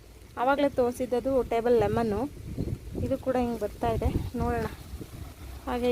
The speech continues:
ಇಲ್ಲೊಂದು ಕಲರ್ ದಾಸವಾಳ, ಇದು ನೋಡ್ಬೋದು, ಇದು ದುಂಡು ದಾಸವಾಳ ಇದು. ನೋಡಿ ಹೆಂಗಿದೆ ಅಂತ. ಇದು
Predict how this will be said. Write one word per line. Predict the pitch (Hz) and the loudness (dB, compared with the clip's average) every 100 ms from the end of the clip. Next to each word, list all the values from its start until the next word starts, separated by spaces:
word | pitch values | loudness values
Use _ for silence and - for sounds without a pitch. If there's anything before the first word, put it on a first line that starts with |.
| 233 | 4
ಇಲ್ಲೊಂದು | 233 247 247 | 4 4 4
ಕಲರ್ | 240 226 | 4 4
ದಾಸವಾಳ, | 214 208 220 214 226 - - - | 0 0 -2 -2 -4 -10 -16 -8
ಇದು | 240 233 | -4 -2
ನೋಡ್ಬೋದು, | 233 226 214 | -2 -2 -2
ಇದು | 196 240 | 0 4
ದುಂಡು | 247 254 247 | 6 8 6
ದಾಸವಾಳ | 220 226 202 196 | 4 0 2 0
ಇದು. | 190 - - - - - - - - - - - - - - - 254 | -2 -8 -14 -14 -16 -14 -12 -12 -10 -10 -10 -8 -10 -10 -8 -4 0
ನೋಡಿ | 233 - - - - - - - 240 | 0 0 -2 -8 -10 -10 -20 -12 -6
ಹೆಂಗಿದೆ | 226 226 226 226 | -2 2 2 2
ಅಂತ. | 214 - - - - - - - - - - - - - - - | 0 -4 -6 -6 -4 -4 -4 -4 -4 -4 -4 -4 -4 -4 -4 -2
ಇದು | 247 | 2